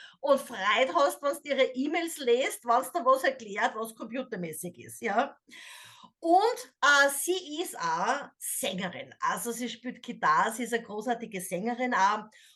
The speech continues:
Und sie sagt immer auch, ihr größter Lehrer ist ihr Border Collie, weil sie setzt ja mit Tierkommunikation auseinander. Und das ist auch sowas, wo sie wirklich erforscht, wie sehen Tiere die Welt?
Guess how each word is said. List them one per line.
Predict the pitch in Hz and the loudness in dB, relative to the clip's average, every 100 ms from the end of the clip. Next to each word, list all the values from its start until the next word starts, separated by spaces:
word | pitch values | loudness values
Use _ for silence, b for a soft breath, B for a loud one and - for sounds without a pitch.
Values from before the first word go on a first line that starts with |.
| - | -6
Und | 277 | -4
sie | - 381 | -4 -6
sagt | 427 233 247 - | 2 4 4 -2
immer | 302 285 | -8 -4
auch, | 285 - 156 - | 2 4 4 0
ihr | 269 294 | -6 -8
größter | - 240 240 269 339 392 - - 330 320 240 | -8 -4 4 6 4 -2 -6 0 2 2 -4
Lehrer | 190 220 233 208 220 220 - _ | -4 2 2 2 -2 -4 -6 _
ist | 240 233 233 - | -8 -6 -8 -8
ihr | 226 214 | -6 -6
Border | 214 165 170 226 | -6 -8 -6 -6
Collie, | 226 185 165 160 | -6 -6 -4 -4
weil | 156 | -6
sie | 175 | -8
setzt | 220 196 185 - | -8 -10 -10 -2
ja | 180 | -2
mit | 185 180 | 0 -4
Tierkommunikation | - 226 262 254 254 254 233 - 226 226 | -6 -8 -4 -6 -4 -6 -6 -6 -4 -2
auseinander. | 220 233 190 180 269 - _ _ _ _ _ _ _ _ _ b b b | -4 -4 -2 -2 -4 -10 _ _ _ _ _ _ _ _ _ b b b
Und | 254 254 | 0 2
das | 269 | -2
ist | 285 233 | -6 -6
auch | 233 277 | -4 -4
sowas, | 294 240 247 | -4 -4 -4
wo | 254 | -4
sie | 254 254 | -8 -10
wirklich | 262 269 | -12 -10
erforscht, | 254 226 - 214 247 - | -8 -10 -8 -4 -4 -6
wie | 208 208 294 | -12 -10 -10
sehen | 320 - 214 240 247 - | -10 -6 -6 -6 -10 -16
Tiere | - 220 381 214 160 180 B B _ | -12 -8 -8 -6 -6 -8 B B _
die | 254 202 | -4 -4
Welt? | 196 147 - - | -6 -8 -14 -20